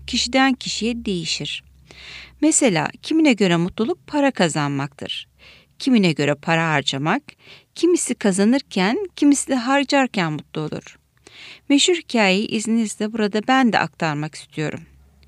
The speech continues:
Büyük kentlerin ve iş dünyasının gürültülü atmosferinden yorgun düşen çok zengin bir Amerikalı sanayici,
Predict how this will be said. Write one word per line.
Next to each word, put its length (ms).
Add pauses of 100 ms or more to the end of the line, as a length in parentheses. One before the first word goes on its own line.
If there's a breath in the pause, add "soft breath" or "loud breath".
(540 loud breath)
Büyük 380
kentlerin 680
ve 80
iş 220
dünyasının 880
gürültülü 540
atmosferinden 840
yorgun 500
düşen 460
çok 240
zengin 480
bir 180
Amerikalı 500
sanayici, 800